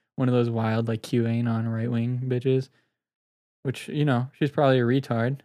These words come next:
No surprise there. But, uh, dude, does it really matter if she plays, like, a tough bitch in The Mandalorian? Like, "I'm not even watching this because I don't like her politics."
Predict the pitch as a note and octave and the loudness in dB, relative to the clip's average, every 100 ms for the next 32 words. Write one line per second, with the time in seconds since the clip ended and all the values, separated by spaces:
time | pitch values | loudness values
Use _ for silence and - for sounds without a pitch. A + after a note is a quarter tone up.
0 | - B2+ A2+ - A#2 A#2 A#2 B2 B2 _ | -6 -6 -4 -4 -4 -2 -4 -4 -6 _
1 | _ _ _ - A#2+ A#2 A2+ A2+ A2 - | _ _ _ -4 -2 0 -2 -4 -6 -12
2 | - D3 B2 A#2+ C3 C3 C#3+ C#3 B2 A2 | 0 2 4 2 4 8 8 8 4 2
3 | A#2+ B2+ - C3 B2+ A#2+ B2 A#2+ A#2 A2+ | 2 2 0 -2 0 2 0 0 -2 -4
4 | _ - A2+ - - C3 C3 B2+ A2+ A2+ | _ -2 -2 -2 -2 -2 -2 -4 0 0
5 | B2 A#2+ A2 A2+ B2 C3 C3 _ _ _ | 0 0 0 0 0 -2 -4 _ _ _
6 | - D3 D#3 C#3+ A2+ A2 A2+ G#2 C3+ B2 | -16 -4 0 0 -2 -8 -14 -10 -4 -4
7 | B2+ B2+ A#2 F2+ B2+ - - - B2 B2+ | -4 -8 -10 -12 -14 -8 -6 -6 -6 -8
8 | F2 G#2 C3 B2+ E2+ - - G#2+ - C#3 | -12 -8 -6 -6 -8 -12 -12 -12 -12 -6
9 | C#3 A#2+ G2+ - - A2 - - - | -4 -4 -6 -8 -10 -10 -12 -18 -20